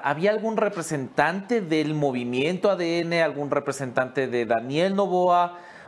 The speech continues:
o, eh, nadie que, que, que pueda decir, "Yo también vengo por parte de todo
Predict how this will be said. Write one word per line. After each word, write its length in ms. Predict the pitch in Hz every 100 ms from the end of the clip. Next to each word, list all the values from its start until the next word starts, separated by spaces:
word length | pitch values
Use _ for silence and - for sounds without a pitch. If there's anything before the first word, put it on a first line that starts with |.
| -
o, 420 | 160 175 196 214 175
eh, 280 | 165 160 147
nadie 1400 | 156 175 190 190 202 208 202 185 170 160 156 143 139 -
que, 200 | - 139
que, 140 | 147 139
que 100 | 139
pueda 180 | 180
decir, 240 | 175 165 175
"Yo 160 | 175
también 240 | 170 180 175
vengo 240 | 180 180
por 180 | 175 151
parte 280 | 160 156 175
de 100 | 165
todo 500 | - 233 262 135